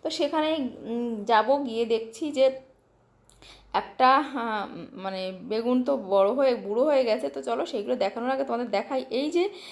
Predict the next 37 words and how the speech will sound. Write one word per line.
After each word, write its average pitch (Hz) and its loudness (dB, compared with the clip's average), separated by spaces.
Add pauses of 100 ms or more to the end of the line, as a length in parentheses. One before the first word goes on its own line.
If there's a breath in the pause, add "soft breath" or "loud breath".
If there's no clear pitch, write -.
(240 loud breath)
এ, - 0
ভেন্ডি 262 2
গাছগুলো 277 2
লাগিয়েছিলাম, 247 0
সেইগুলো 214 -4
কিন্তু 247 -4
বেরোতে 202 0
শুরু 226 -6
করে 247 0
দিয়েছে। 254 -2
আর 226 2
ওপর 240 -2 (100)
থেকে 302 -6
কিন্তু 349 -2 (120)
পাখিতে, 240 0
পাখিতে 254 0
পড়ো 269 0
না, 196 2 (120)
পোকাতে 269 0
আমার 233 0
মেহগনি 247 -2
গাছের 262 -4
সব 269 -8
পাতাগুলো 233 -4 (100)
খেয়ে 202 -8
খেয়ে 269 0
এরকম 247 -2
ফেলছে। 175 -8 (520 loud breath)
তো - -8
যাই 359 4
হোক, 359 -2
কী 277 -4
আর 302 4
করা 240 8
যাবে, 214 0
আহ, 220 -8 (400)
বড্ড 220 0